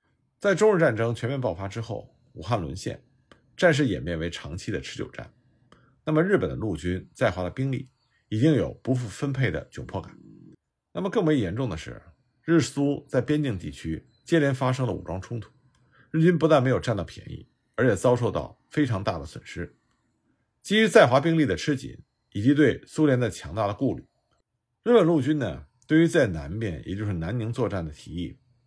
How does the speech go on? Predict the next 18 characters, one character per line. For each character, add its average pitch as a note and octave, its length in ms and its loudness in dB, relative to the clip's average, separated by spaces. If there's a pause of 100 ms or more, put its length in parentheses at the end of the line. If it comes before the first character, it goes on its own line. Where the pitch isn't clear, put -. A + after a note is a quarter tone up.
并 F3 180 4
没 A#2+ 60 0
有 G2+ 260 -2
给 G2 120 -4
予 F2 80 -4
重 E2 180 -8
视。 - 160 -18 (640)
因 F3 100 -2
为 A3 60 2
在 A3 80 6
这 A#3 160 0
段 C3+ 120 4
时 E2+ 160 -8
间， D#2+ 320 -8 (360)
日 F#3+ 100 -2
本 B2+ 140 2
陆 G2 120 -4
军 F#2+ 280 -6